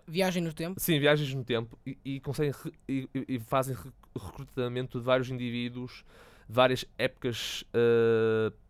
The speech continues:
Speaker 2: distintas, eh, da história de Portugal e vão fazer missões, eh, com essas pessoas para, digamos, de uma certa forma salvar, eh,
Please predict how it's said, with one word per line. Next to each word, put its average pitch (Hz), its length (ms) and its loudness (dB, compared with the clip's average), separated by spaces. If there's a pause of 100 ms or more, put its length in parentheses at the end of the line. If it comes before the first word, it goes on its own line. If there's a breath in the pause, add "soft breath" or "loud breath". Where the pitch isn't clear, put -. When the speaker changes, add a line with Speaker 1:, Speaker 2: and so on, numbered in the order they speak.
(1400)
Speaker 2:
distintas, 139 680 -6 (840 soft breath)
eh, 113 800 4
da - 80 -6
história 120 240 2
de 113 80 -8
Portugal 113 520 2 (720 soft breath)
e 143 180 4
vão 147 180 4
fazer 143 380 6
missões, 139 840 0 (680)
eh, 113 420 2
com 131 80 -8
essas 117 220 -8
pessoas 139 560 -2 (420 soft breath)
para, 208 320 6
digamos, 190 380 -2
de 156 140 -12 (440)
uma 151 100 0
certa 156 200 2
forma 151 240 0
salvar, 131 420 4
eh, 117 460 4